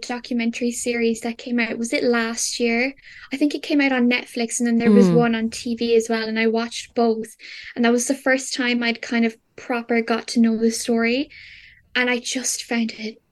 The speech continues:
Speaker 1: insane. The whole story is just
Speaker 2: Mm.
Speaker 1: mad.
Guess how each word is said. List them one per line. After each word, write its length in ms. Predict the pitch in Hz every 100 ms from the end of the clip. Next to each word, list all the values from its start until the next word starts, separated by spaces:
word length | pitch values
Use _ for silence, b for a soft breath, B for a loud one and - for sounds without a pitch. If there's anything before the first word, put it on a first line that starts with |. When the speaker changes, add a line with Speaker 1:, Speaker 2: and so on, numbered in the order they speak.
| _ _
Speaker 1:
insane. 880 | - 233 226 - 226 226 233 247 240
The 60 | 247
whole 300 | 233 277 269
story 560 | - - 247 240 233 -
is 160 | 226
just 720 | - - 254 247 233 233 -
Speaker 2:
Mm. 520 | 208 196 185 185 175 170
Speaker 1:
mad. 720 | 233 233 240 233 220 247 240